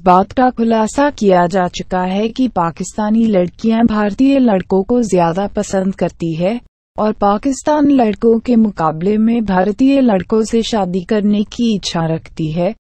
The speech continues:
इसकी कुछ खास वजह भी हैं, जहां पर भारतीय पति अपनी बीवी से प्यार करते हैं और उनकी हर जरूरत को समझते हैं और भारत में पत्नी को घर के मुख्य सदस्यों में से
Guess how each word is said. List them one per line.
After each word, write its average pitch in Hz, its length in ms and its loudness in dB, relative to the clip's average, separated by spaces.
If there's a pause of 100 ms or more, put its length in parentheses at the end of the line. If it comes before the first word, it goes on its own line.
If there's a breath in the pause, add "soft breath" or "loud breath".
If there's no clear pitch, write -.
इसकी 165 420 -2 (120)
कुछ - 380 -2
खास 233 400 -2
वजह 240 500 2
भी 202 300 0
हैं, 147 300 -4 (200)
जहां 190 340 0
पर 262 240 -2
भारतीय 196 640 0
पति 220 400 0
अपनी 214 380 0
बीवी 262 420 2
से 277 180 0
प्यार 175 360 2
करते 160 440 -6
हैं 147 320 -6 (180)
और 220 260 4
उनकी 208 380 2
हर 180 240 -2
जरूरत 185 640 2
को 233 100 0
समझते 180 720 -2 (200)
हैं 240 320 2
और 262 180 2
भारत 185 460 0
में 226 140 2
पत्नी 196 420 0
को 240 220 4
घर 190 260 -2
के 254 200 2
मुख्य 233 440 2 (120)
सदस्यों 185 640 -2
में 202 180 0
से 214 240 -2